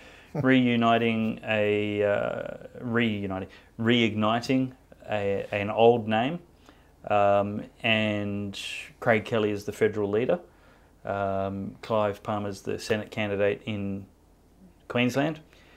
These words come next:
and on the number one position. Uh, what are their best policies?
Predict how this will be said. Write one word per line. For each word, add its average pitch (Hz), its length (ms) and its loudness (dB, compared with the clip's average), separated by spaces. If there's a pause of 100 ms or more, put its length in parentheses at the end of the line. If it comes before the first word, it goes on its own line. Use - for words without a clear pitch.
(200)
and 113 120 -8
on 104 140 -4
the 98 60 -4
number 101 180 -4
one 104 220 -2
position. 117 480 -6 (560)
Uh, 107 300 -2 (680)
what 135 200 2
are 135 40 4
their 120 360 6 (440)
best - 300 0
policies? 139 640 4